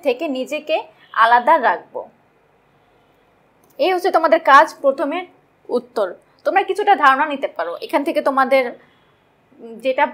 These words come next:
তোমরা করেছো সেই অনুযায়ী লিখে নেবে। আচ্ছা, এবার দেখো দ্বিতীয় ধাপে কি বলা আছে। প্রস্তুতি সপ্তাহের দ্বিতীয় সেশনে তাদের কাজের ব্যক্তিগত অগ্রগতি চেক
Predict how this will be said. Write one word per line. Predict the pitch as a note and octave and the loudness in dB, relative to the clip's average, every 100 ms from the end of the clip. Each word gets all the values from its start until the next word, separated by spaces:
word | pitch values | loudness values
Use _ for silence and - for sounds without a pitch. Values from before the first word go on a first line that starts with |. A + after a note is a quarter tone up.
| - G#3 G#3 _ | -8 -20 -20 _
তোমরা | B3+ C4 | -2 0
করেছো | C#4 D4+ D4+ D#4 D#4+ D4+ D4+ | 2 4 4 4 2 0 -2
সেই | - C#4+ | 0 2
অনুযায়ী | C4+ C#4+ C#4 | 2 2 0
লিখে | C4 B3 A3 | 0 -6 -12
নেবে। | F3 - - _ _ _ | -16 -18 -20 _ _ _
আচ্ছা, | A3+ A#3+ C#4 | -4 0 2
এবার | C#4+ D#4+ | 4 4
দেখো | D#4+ F#4+ | 4 2
দ্বিতীয় | C#4 C#4+ E4+ E4+ | -4 -4 -2 0
ধাপে | D#4+ D#4 | 0 0
কি | D#4 A#3+ | -4 0
বলা | B3+ A3+ | 2 4
আছে। | G3 G#3 G#3 | 0 -2 -8
প্রস্তুতি | - D#4 D#4 G4 G4 | -2 -2 -2 -2 -2
সপ্তাহের | F#4 D4 - E4 D#4+ A3+ | 0 0 2 2 2 0
দ্বিতীয় | C4+ E4+ F4 | -6 -4 -4
সেশনে | F4 D4+ C4+ C4+ A#3 F4+ | 0 0 0 -2 -6 0
তাদের | B3+ C#4 A#3 | 2 2 2
কাজের | B3+ B3+ E4+ | 4 4 2
ব্যক্তিগত | B3 C4 C4 D#4+ D4 D4 | 2 0 0 0 2 4
অগ্রগতি | - - A3 A#3 C#4+ - | 2 4 2 0 -2 -2
চেক | E4 A#3 | -2 -4